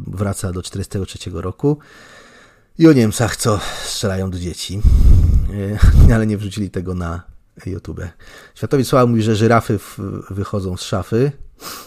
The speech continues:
pawiany wchodzą na ściany. Odzew. E, przenosimy się na chwilę do Australii, bo w Australii wydarzyło się coś bardzo, bardzo podobnego, co wydarzyło się w Danii odnośnie dzieci.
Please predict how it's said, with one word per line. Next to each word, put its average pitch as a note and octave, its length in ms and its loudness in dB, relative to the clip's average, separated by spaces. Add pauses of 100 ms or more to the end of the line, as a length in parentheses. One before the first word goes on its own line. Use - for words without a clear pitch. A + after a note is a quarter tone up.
pawiany A2 460 0
wchodzą G2 340 -6
na F2+ 100 -6
ściany. E2 440 -8
Odzew. - 420 -12 (1700)
E, G#2 380 -2 (2000)
przenosimy E3+ 440 -4
się - 120 -4
na C3 100 -4
chwilę A#2 380 -2
do F#2+ 420 -10
Australii, E2 540 -12
bo G2 120 -6
w G#2+ 40 -6
Australii C3 560 -2
wydarzyło G2 480 -4
się - 100 -10
coś - 340 -10
bardzo, A#2 440 0
bardzo F2+ 340 -10
podobnego, F2+ 540 -8
co F#2 140 -10
wydarzyło F2+ 400 -8
się E2+ 200 -10 (560)
w F#2+ 140 -8
Danii A2 500 -4 (260)
odnośnie G2 440 -8
dzieci. G#2+ 420 -4